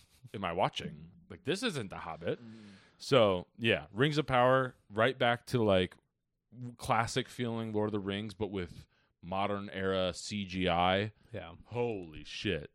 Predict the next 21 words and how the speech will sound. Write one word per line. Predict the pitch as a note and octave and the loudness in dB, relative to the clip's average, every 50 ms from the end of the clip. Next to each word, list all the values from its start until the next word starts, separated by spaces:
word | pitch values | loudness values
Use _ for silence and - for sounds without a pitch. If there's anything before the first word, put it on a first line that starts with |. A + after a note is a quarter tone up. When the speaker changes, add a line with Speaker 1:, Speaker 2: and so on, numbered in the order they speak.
| _ _ | _ _
Speaker 1:
So | - - - - - A#2+ B2 A#2+ A2 G2 E2+ | -16 -14 -12 -2 4 6 8 8 8 6 2
good. | D#2 E2+ D#2 C#2+ C#2+ C#2+ | 0 -4 -4 -6 -8 -12
So | - - - G#2+ G2+ | -12 -2 2 4 6
Speaker 3:
And | - | 6
I | B2 | 6
Speaker 1:
good. | B2 | 4
Speaker 3:
realized | C3 C3+ C#3 D3 C#3+ C#3+ C3 - | 4 4 4 4 2 2 0 0
watching | A2+ A2+ A2+ A#2 A#2 - - A#2 A2+ A2 | 0 2 2 2 0 -2 -4 -6 -4 -4
that | A2 G#2+ G#2 G2+ - | -4 -4 -6 -6 -6
show | - - G#2 G#2 G2+ G2+ G2 F#2+ F2+ - - _ _ - | -4 -2 -2 0 0 0 -2 -2 -4 -8 -12 _ _ -10
that | G2+ F#2+ G2+ | -8 -6 -4
I | G2 G2+ G2+ G2 F#2+ _ _ - - _ _ - | -4 -6 -6 -8 -14 _ _ -20 -20 _ _ -6
did | A#2+ A2+ G#2 F#2 | -6 -4 -4 -4
not | A2 G#2+ G2+ F#2+ F#2+ - _ _ - | -6 -6 -6 -6 -10 -12 _ _ -10
ever | B2 A2 G2+ G2+ G2 | -8 -6 -4 -4 -4
pay | F2+ - F#2 F#2 | -4 -6 -8 -8
attention, | F#2+ - - G2+ G2+ - - A#2+ A#2 A2+ A#2 - | -8 -6 -6 -6 -6 -6 -6 -4 -4 -4 -6 -6
even | A#2+ A2+ G2+ G#2 G#2 G#2 | -8 -8 -6 -4 -4 -4
though | G2+ G2+ | -2 -2
I've | F#2+ F#2+ F#2 F#2 | -4 -4 -4 -4
watched | F#2+ F#2+ F#2+ F#2+ - - - | -4 -2 -2 -4 -6 -8 -14